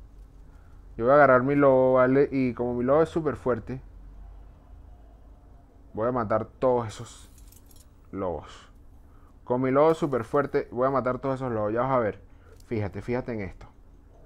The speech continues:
Vale, vamos a darle esta comidita para dar un poquito más de vida y asegurar.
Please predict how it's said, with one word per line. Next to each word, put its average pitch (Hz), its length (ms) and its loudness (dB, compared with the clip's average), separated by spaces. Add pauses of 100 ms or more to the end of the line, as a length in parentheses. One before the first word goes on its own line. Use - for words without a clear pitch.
(1700)
Vale, 85 200 -10
vamos 104 200 -6
a 123 40 -2
darle 120 160 -2
esta 131 160 -6
comidita 127 320 -2
para 123 180 4
dar 113 80 0
un 117 80 -6
poquito 127 260 -6
más 131 180 -4
de 131 80 -2
vida 139 240 2
y 123 40 0
asegurar. 117 560 -2